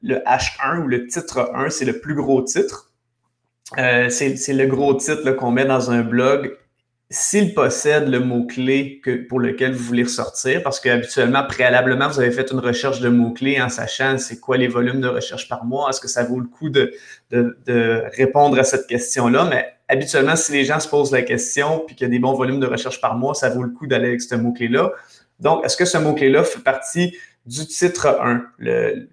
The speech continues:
le, le plus gros titre ? Euh, deuxièmement, est-ce que le, le,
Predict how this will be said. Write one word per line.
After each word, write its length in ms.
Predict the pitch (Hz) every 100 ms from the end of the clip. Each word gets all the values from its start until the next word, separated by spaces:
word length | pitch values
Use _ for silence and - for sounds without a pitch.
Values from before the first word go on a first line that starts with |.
| _
le, 180 | - 127
le 220 | - 131
plus 100 | 139
gros 240 | 131 120 120
titre ? 320 | - 104 - - - - - _ 117
Euh, 220 | 113 107
deuxièmement, 600 | 151 147 147 135 139 151
est-ce 140 | 135
que 80 | -
le, 320 | 160 143 -
le, 540 | - 117 123 120 -